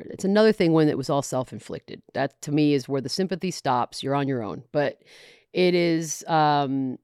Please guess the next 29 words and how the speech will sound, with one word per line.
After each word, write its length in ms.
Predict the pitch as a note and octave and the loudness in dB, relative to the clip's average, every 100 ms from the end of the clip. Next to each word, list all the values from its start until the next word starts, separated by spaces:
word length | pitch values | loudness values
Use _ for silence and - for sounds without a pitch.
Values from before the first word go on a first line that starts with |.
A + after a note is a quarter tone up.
| _ _ - | _ _ -2
it 120 | - G#3 | 4 6
is 200 | B3+ - | 4 4
drawn 280 | F#3+ D#3 C#3 | 4 6 4
out. 220 | B2+ C3+ | 2 2
Like, 120 | C#3+ | 2
I, 100 | C#3 C#3+ | 2 0
I 60 | |
th-, 160 | - D#3 | -4 -2
what 100 | F#3 | 0
was 120 | C#3 | 2
it, 200 | A#2 - | -2 -6
Sunday 640 | - - E3 F#3+ G#3 A3 A3+ | -6 2 2 6 6 6 2
when 160 | F3+ E3+ | 0 -2
the 60 | |
tweet 240 | - F#3+ F3+ | 0 0 2
went 120 | F3+ | 2
out 280 | E3 F#3+ - | 2 2 0
about, 280 | D3+ D3 - | 2 2 2
"I'm 140 | C#3+ | -2
here, 400 | C#3 F3 E3 E3 | -2 0 2 2
I'm 140 | D3+ D3 | 2 0
gonna 140 | C#3 | -4
practice," 580 | - D3 C#3+ D3+ D3 - | 0 0 2 0 -2 -2
in 160 | C#3 | -2
the, 80 | C3+ - - | -2 -6 -4
in 160 | C#3 | -2
the 60 | C3 | -2
chance 400 | - D3+ C#3+ - | -4 -4 -4 -4
that, 160 | - | -8